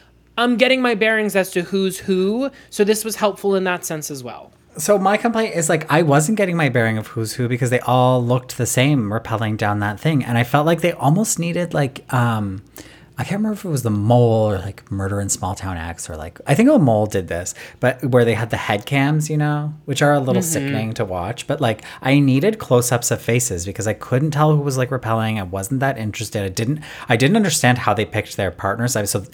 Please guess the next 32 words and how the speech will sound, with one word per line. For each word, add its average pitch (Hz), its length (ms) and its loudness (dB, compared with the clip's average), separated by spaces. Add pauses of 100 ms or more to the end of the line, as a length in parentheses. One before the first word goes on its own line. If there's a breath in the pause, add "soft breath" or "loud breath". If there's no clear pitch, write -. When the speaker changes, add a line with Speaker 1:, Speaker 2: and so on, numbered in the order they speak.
(120 loud breath)
Speaker 2:
so - 140 2
in 101 100 2
the 101 80 0
first 156 380 2
round, 117 180 2
the 104 60 -4
algorithm 101 500 -2
didn't 101 300 -2
pick - 220 -6
their 117 120 0
pairs. 104 280 0
They 95 100 -2
picked - 180 -6
their 90 180 -4
own 92 160 -2
pairs, 120 240 0
but 92 120 -4
it - 60 -6
happened 147 240 0
so 110 200 0
fast. 92 340 0
I - 40 0
was 92 80 -6
like, 90 100 -4
"How, 131 140 0
wait, 139 160 0
how 101 120 0
did 135 120 0
they 127 80 -2
get 127 160 -4
paired 113 180 -4
off?" 156 320 -2